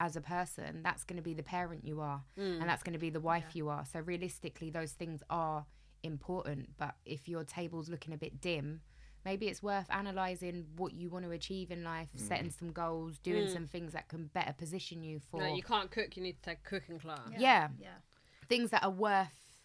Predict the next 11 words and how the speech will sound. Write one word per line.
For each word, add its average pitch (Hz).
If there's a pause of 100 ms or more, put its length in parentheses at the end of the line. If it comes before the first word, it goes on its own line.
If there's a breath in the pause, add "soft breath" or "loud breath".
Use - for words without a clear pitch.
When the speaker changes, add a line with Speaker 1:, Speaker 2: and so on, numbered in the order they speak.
Speaker 3:
That's -
important. 139
Speaker 1:
and, 196
and 196
Speaker 2:
Cooking. 202
Speaker 1:
adding 175
value 180
to. 160
Speaker 3:
Yeah. 143
Speaker 1:
Yeah. 180 (960 soft breath)
Speaker 2:
It 135